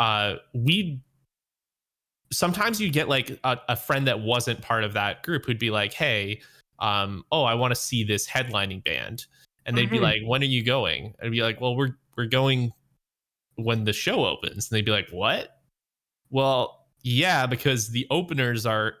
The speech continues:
Speaker 1: as <laughs> good as the main,
Speaker 2: Yes.
Speaker 1: like, headlining band, right?"
Speaker 2: Yeah.
Speaker 1: And, like, that was just what it wa-, in, like, back in the two thousand, like, two thousand, like, I s-, like, The Killers, right? The Killers
Speaker 2: Yeah.
Speaker 1: are wildly popular now. I saw them open for a band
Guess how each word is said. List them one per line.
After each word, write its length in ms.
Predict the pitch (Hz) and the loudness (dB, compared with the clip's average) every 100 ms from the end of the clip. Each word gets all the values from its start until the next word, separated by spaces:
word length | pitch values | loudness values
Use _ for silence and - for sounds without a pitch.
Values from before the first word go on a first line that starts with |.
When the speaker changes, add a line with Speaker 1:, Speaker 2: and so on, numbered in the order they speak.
| - | -2
Speaker 1:
as 300 | 127 143 135 | 0 2 0
<laughs> 20 | |
good 380 | 127 120 151 131 | 0 2 2 2
as 340 | 143 117 - - - _ _ _ - | 2 0 -4 -10 -18 _ _ _ -2
the 120 | 123 | 0
main, 220 | 120 127 196 | 2 4 4
Speaker 2:
Yes. 240 | 233 - | 4 2
Speaker 1:
like, 160 | 120 - - | 0 -2 -2
headlining 500 | 143 131 117 113 110 | -2 0 0 -2 -2
band, 340 | 131 160 98 104 | 0 0 -2 -2
right?" 320 | 113 139 - - - - | -4 -4 -8 -18 -20 0
Speaker 2:
Yeah. 140 | 175 214 | 4 6
Speaker 1:
And, 80 | |
like, 180 | 156 151 - _ - | 4 2 -4 _ 0
that 200 | 139 170 | 2 4
was 140 | 170 135 | 4 2
just 220 | 135 - | -4 -2
what 120 | 143 | 0
it 40 | |
wa-, 120 | 120 123 | 0 0
in, 200 | 139 131 - | 0 0 0
like, 220 | 120 107 | -2 0
back 260 | 123 135 151 | 0 0 0
in 60 | |
the 80 | 139 | -2
two 180 | - 131 | -2 -2
thousand, 720 | 123 117 113 117 117 113 110 | 0 0 -2 -4 -4 -4 -4
like, 240 | 110 104 | -4 -4
two 120 | - 123 | -4 -4
thousand, 300 | 113 107 120 - - | -2 -4 -10 -6 -4
like, 120 | - | 0
I 100 | 143 | 0
s-, 160 | 226 - - - | 0 -4 -10 -2
like, 160 | 151 - | -2 0
The 60 | |
Killers, 580 | 139 - 180 87 - - | -2 2 2 2 -4 -4
right? 240 | 120 123 165 _ _ _ _ _ - | 0 0 -2 _ _ _ _ _ -8
The 80 | 127 | -2
Killers 320 | - 180 160 | 2 4 4
Speaker 2:
Yeah. 160 | 139 131 | 6 4
Speaker 1:
are 120 | 113 120 | 4 2
wildly 640 | 147 180 175 139 131 123 | 4 4 2 0 0 0
popular 560 | - 127 135 110 98 | 4 2 2 -2 -4
now. 240 | 92 80 98 | -4 -4 -2
I 100 | 175 | -2
saw 180 | 220 285 | 0 -2
them 160 | 269 190 - | -2 -2 0
open 360 | 196 - 220 | 0 0 0
for 180 | 165 127 | 2 2
a 40 | 107 | 2
band 460 | 98 62 53 - | 0 -2 -8 -14